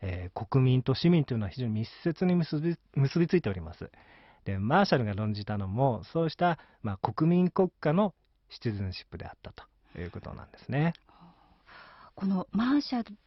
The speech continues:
Speaker 2: という方はイギリスの方
Speaker 1: あ、そうです。
Speaker 2: なんですね。
Speaker 1: はい。
Speaker 2: はい。
Speaker 1: ですね。
Speaker 2: イギリスの学者さんなんですか？
Speaker 1: あ、もちろんそうです。
Speaker 2: はい。
Speaker 1: はい。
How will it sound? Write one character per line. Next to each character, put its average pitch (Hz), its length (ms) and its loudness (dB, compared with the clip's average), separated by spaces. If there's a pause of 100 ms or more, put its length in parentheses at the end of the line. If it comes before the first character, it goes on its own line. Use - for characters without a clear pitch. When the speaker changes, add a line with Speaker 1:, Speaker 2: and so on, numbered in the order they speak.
(120)
Speaker 2:
と 185 120 2
い 180 120 2
う 175 80 -6
方 175 480 -6
は 190 260 -6
イ 190 100 -2
ギ 285 140 4
リ 294 140 0
ス - 160 -2
の 254 140 4
方 156 500 -4 (180)
Speaker 1:
あ、 160 220 6
そ 165 120 2
う 123 40 0
で 98 100 -2
す。 80 80 -4
Speaker 2:
な - 60 -4
ん - 20 -10
で - 60 -16
す - 80 -8
ね。 226 240 0 (420)
Speaker 1:
は 202 220 -4
い。 - 0 -
Speaker 2:
は - 0 -
い。 180 120 -4
Speaker 1:
で - 40 -10 (360)
す - 60 -14
ね。 117 220 -10 (640)
Speaker 2:
イ 208 80 -10
ギ 269 140 -2
リ 277 80 -6
ス - 180 -4
の 247 100 4
学 196 280 -4
者 240 180 -4
さ 240 180 2
ん 233 60 4
な 226 80 2
ん - 20 6
で - 20 6
す - 0 -
か？ 160 40 8
Speaker 1:
あ、 - 20 8
も 170 120 8
ち - 100 4
ろ 131 120 6
ん - 60 0
そ 107 60 -6
う 90 40 -6
で 87 80 -10
す。 - 140 -10
Speaker 2:
は 196 200 2
い。 262 40 6
Speaker 1:
は - 0 -
い。 196 120 2